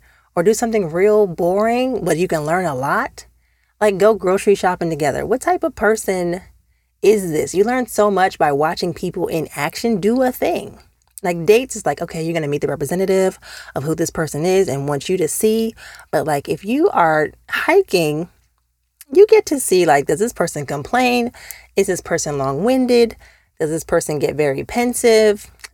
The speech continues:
Are they funny? Do they tell jokes? Are they helpful? Uh, if they trip and fall, do they play it off? Do they try to act cool? Um, you can learn a lot about a person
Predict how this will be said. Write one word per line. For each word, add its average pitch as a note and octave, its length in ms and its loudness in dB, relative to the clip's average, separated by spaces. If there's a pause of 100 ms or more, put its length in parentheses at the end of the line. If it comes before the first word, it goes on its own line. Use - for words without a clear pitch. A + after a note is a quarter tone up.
(140)
Are D#3+ 140 0
they C#3+ 160 -6
funny? A#3 400 0
Do G3 100 0
they D#3+ 140 0
tell D#3 260 -4
jokes? A#3 640 2 (540)
Are F3 100 4
they D3 120 0
helpful? G#3+ 880 2 (760)
Uh, D3 280 0
if E3 160 -4
they D3+ 120 2
trip - 220 -2
and D#3+ 160 -4
fall, F3+ 280 4
do D#3+ 100 -4
they D3 140 -4
play E3 200 0
it D3 100 0
off? F#4 360 2 (420)
Do - 80 -2
they E3 100 2
try F#3+ 140 0
to - 180 -2
act - 160 0
cool? F#4+ 540 4 (340)
Um, D#3 640 -4 (260)
you G4 80 -2
can G4+ 120 4
learn F4+ 140 4
a D4+ 40 2
lot B3 160 4
about G3 200 4
a F3 40 2
person E3 480 0